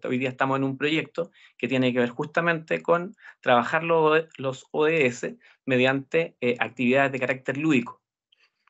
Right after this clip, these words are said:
Entonces, los profesores de educación física de nuestra casa de estudio, eh,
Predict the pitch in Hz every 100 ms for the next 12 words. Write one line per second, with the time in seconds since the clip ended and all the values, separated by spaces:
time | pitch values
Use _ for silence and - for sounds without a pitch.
0 | _ - 101 120 - 113 - 120 - 160
1 | 156 147 139 147 139 175 135 117 117 117
2 | 143 143 151 147 - 175 165 185 - _
3 | _ _ _ _ _ _ _ - - -
4 | 123